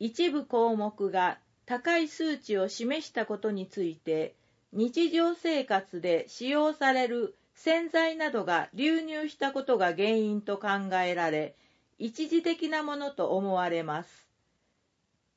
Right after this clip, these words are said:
なお、カドミウム等有害物質の数値に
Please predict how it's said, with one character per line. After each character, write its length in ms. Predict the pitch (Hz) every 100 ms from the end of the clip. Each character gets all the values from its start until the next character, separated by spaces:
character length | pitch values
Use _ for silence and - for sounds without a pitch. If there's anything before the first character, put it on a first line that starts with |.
| _ 226
な 320 | 294 311 226
お、 240 | 175 - _ _ _ _ _ _ _
カ 200 | 240 247
ド 160 | 320 349
ミ 200 | 349 320
ウ 80 | 226
ム 160 | 185
等 500 | - 226 202 160 143 _ _ _
有 320 | 240 311 349 320
害 260 | 330 330
物 220 | 311 330
質 320 | 320 220 208 190
の 180 | 185
数 260 | 190 233 214
値 200 | - 175
に 340 | 170 165 147